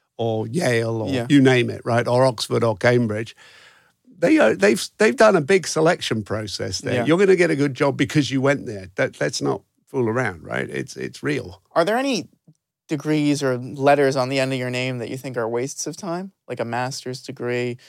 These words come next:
Speaker 2: or an M B A, which it sounds like you don't think is a waste of time, or a P H D? Or do you think they're all worthwhile?
Speaker 1: <sighs> I don't,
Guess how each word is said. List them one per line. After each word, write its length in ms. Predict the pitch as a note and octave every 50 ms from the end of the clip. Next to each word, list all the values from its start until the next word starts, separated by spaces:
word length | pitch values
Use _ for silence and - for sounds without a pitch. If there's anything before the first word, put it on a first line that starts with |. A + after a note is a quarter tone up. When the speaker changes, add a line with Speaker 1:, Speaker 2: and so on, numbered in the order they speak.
| _ _ -
Speaker 2:
or 180 | - A2+ A2+ A2+
an 240 | A2+ A2+ G2+ - - _
M 240 | - C3 C3 B2+ B2
B 160 | B2 B2+ A#2+
A, 160 | A#2+ A#2 A#2+
which 180 | A#2+ A2+ A#2 -
it 60 | G#2+
sounds 240 | - - A2 A2+ A#2
like 140 | A#2+ A2+ A2+
you 60 | A#2
don't 240 | A2+ A2+ A2+ A#2 A2+
think 160 | A#2 B2+ A#2
is 100 | A#2 A2+
a 40 | G#2+
waste 260 | G#2+ G#2+ A2 - -
of 40 | -
time, 220 | - A#2 A2+ A2+ A2+
or 80 | G#2
a 60 | G#2
P 240 | - _ - - C3 B2
H 260 | A#2+ A2+ - - -
D? 360 | - B2 A#2+ A#2 A2+ A#2 B2+ _ _ _ _ _ _ -
Or 80 | C#3 C#3
do 40 | C3+
you 80 | B2+
think 160 | D3 C#3+ C3
they're 160 | B2+ B2+ B2+ B2
all 280 | B2 B2 A#2+ A2+ A2
worthwhile? 640 | A#2 A#2+ G#2 G2+ - - G#2+ G2+ F2+ D#2 - - _ _
Speaker 1:
<sighs> 1500 | _ _ _ _ _ _ _ _ _ _ _ _ _ _ _ _ _ _ _ _ _ _ _ _ _ _ _ _ -
I 920 | - - A2+ G#2 F#2+ F#2 F#2 - - - - - - _ _ _ - - G#3
don't, 200 | F4 D#4 -